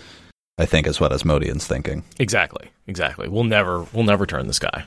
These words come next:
Speaker 2: We'll never come out on top with him. Like, and, you know, hey, too great. If I can get that male Sangreal, doesn't much matter. You know, I'll just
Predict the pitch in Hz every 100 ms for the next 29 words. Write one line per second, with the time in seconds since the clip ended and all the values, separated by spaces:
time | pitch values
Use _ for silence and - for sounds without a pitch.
0 | - 92 87 82 78 82 64 62 - -
1 | - 67 - - - _ - 52 - -
2 | - _ _ 135 127 117 123 147 90 -
3 | _ - 131 78 - - - 120 117 95
4 | 87 98 98 107 104 90 95 92 82 -
5 | _ - 92 98 80 76 65 69 - _
6 | - 101 90 87 92 80 95 101 76 -
7 | - - 90 82 87 90